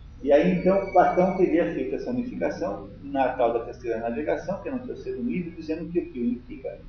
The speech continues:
são os princípios. E os dois princípios, aí sim haveria uma unidade, tá? E os dois princípios unificantes é um princípio,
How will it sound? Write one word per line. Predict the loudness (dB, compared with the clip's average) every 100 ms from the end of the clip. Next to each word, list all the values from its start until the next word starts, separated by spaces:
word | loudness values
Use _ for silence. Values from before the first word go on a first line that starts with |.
| -12 -10 -10 -8 -2
são | 0 0
os | -2 -4
princípios. | -4 -4 -4 -6 -8 -10 -12 -14 -16 -16 -16 -16 -16 0
E | 4
os | 4 4
dois | 4 4
princípios, | 2 -2 -2 -2 -2 2
aí | 2 2 -2
sim | -2
haveria | 0 2 4 6
uma | 4
unidade, | 2 2 2 0 -6 -14 -14
tá? | -14 -14 -16 -16 -18 -6
E | -4
os | 2
dois | 2 2
princípios | 0 -2 -2 -4 -4 -4
unificantes | 0 0 0 -4 -4 -4 -6 -2
é | 0 0 -4 -8
um | -10
princípio, | -10 -8 -10 -8 -12